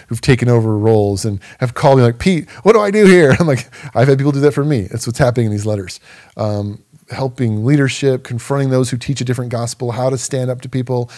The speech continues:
how to be strong, all these kind of things. And within this letter, there are many important theological points, uh,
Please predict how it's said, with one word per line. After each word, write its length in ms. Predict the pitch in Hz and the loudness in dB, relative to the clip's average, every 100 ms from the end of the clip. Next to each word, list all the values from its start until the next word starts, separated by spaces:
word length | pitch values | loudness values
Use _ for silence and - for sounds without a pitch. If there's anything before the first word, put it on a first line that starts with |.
| - - | -18 -6
how 140 | 131 | -4
to 60 | 131 | -2
be 100 | 120 | -2
strong, 580 | - 127 123 120 120 | -4 -4 -2 -2 -4
all 160 | 117 123 | -4 -2
these 140 | 123 | -2
kind 120 | 139 120 | -2 -2
of 60 | |
things. 300 | 120 120 120 - - - - _ - | -2 -4 -6 -12 -20 -20 -20 _ 0
And 100 | 143 | 2
within 240 | 135 233 | 2 2
this 200 | 233 - | 0 -2
letter, 200 | 147 127 | -2 2
there 140 | 123 113 | 2 2
are 40 | |
many 560 | 123 143 160 156 151 151 | 2 2 2 2 0 -2
important 640 | 117 - - 147 135 113 | -6 -8 -10 -8 -8 -12
theological 760 | - 151 139 123 123 120 117 113 | -8 -4 -2 -2 -2 -4 -8 -12
points, 580 | - 123 110 - - - _ _ _ _ _ _ _ _ _ _ | -6 -4 -4 -6 -10 -12 _ _ _ _ _ _ _ _ _ _
uh, 340 | 131 123 120 | -8 -6 -6